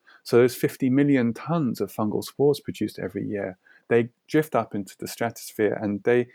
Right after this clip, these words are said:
influence the weather. They nucleate water droplet formation,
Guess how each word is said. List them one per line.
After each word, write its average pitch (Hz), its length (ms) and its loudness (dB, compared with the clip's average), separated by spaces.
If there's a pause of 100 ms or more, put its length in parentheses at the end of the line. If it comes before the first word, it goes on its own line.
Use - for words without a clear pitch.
(160)
influence 135 420 0
the 110 120 -4
weather. 139 460 -2
They 110 120 0
nucleate 113 640 2
water 104 280 2
droplet - 440 -4
formation, 98 640 -8